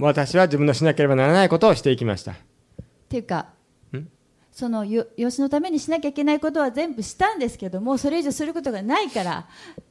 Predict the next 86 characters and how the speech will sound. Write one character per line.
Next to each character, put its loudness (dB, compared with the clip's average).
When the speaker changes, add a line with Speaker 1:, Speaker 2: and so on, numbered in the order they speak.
Speaker 2:
だ -6
か -2
ら、 0
だ -2
か 0
ら 0
そ 0
の 2
上 0
で -2
た -2
だ -2
座 0
っ -2
て -8
る -8
だ -6
け -8
に -12
は -4
い -6
か -4
な -2
か -6
っ -12
た -14
ん -14
で -18
す -20
よ -16
ね。 -14
そ -14
う -6
い -10
う -12
こ -8
と -14
な -14
ん -16
で -14
す -10
よ -12
ね。 -8
Speaker 1:
は -14
い。 -10
Speaker 2:
So, 2
<laughs> -
Speaker 1:
で 4
す -6
か 6
ら、 6
Speaker 2:
So, -2
I, 2
I 2
felt 2
uneasy. -6
Like, -10
I, -6
I, -8
I, -6
like, -12
what -6
am -2
I -6
doing 0
here? -2
Speaker 1:
あ 0
の、 2
そ -4
れ 2
で -6
ち -6
ょ -2
っ -8
と 4
私 4
は 6
落 2
ち -12
着 -6
か 4
な 4
か 2
っ -6
た 6
ん 0